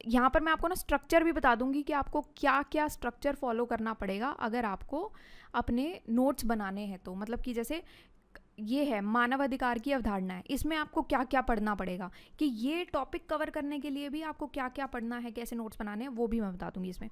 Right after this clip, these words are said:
तो दो हज़ार बाईस में ही देख लो, आपको दो प्रश्न पूछे गए हैं। एक तो आपका कल्चरल रिलेटिविज्म है, ठीक है, सांस्कृतिक सा-, अ, सापेक्षवाद पर पूछा गया था, और एक आपका मानव अधिकार पर प्रश्न पूछा गया है।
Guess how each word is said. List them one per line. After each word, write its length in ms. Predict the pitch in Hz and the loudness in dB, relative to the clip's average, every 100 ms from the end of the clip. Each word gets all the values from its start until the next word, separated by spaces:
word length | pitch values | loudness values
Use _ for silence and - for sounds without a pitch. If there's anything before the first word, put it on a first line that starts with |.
| - - - - | -14 -20 -8 0
तो 60 | |
दो 120 | 254 | 4
हज़ार 220 | 262 285 302 | 4 4 2
बाईस 360 | 208 220 254 | 0 0 0
में 80 | 285 | -2
ही 80 | 294 | 0
देख 200 | 285 277 | -2 0
लो, 60 | |
आपको 280 | 277 262 277 | -2 -2 -2
दो 160 | 240 247 | 0 2
प्रश्न 320 | 254 247 254 | 2 0 -2
पूछे 300 | 240 226 233 | -2 0 0
गए 120 | 220 | 0
हैं। 240 | 220 220 214 | 0 -2 -4
एक 100 | - | -4
तो 180 | 220 - - - - | -6 -6 -18 -10 -2
आपका 420 | 208 - 214 208 | -2 0 0 0
कल्चरल 440 | 202 233 247 254 | 2 2 4 2
रिलेटिविज्म 600 | 226 208 214 254 254 247 | 2 0 2 2 2 0
है, 160 | 233 220 - | -2 -6 -10
ठीक 100 | 262 | -8
है, 60 | 294 | -6
सांस्कृतिक 600 | 247 214 - 226 254 254 | -4 -4 -6 -4 -4 -6
सा-, 320 | - 208 - | -8 -8 -4
अ, 220 | 214 208 208 | -2 -2 -4
सापेक्षवाद 640 | - 220 233 233 - 220 202 - | 0 2 2 -2 -2 -4 -4 -6
पर 120 | 214 | -6
पूछा 420 | - - 240 233 | -8 -6 -2 -2
गया 140 | 202 | -2
था, 140 | 196 233 - - - - - | -8 -12 -16 -16 -16 -4 6
और 260 | 269 339 - 277 | 8 8 4 0
एक 220 | 294 285 | 0 0
आपका 360 | 240 - 320 480 - _ _ 240 | -4 -6 -8 -8 -14 _ _ 2
मानव 300 | 240 226 196 | 4 4 2
अधिकार 300 | 175 180 190 | -2 -6 -6
पर 140 | 196 190 - _ - | -6 -8 -14 _ 0
प्रश्न 220 | 220 196 | 2 0
पूछा 240 | - 175 | -4 -10
गया 140 | 170 | -10
है। 60 | - | -12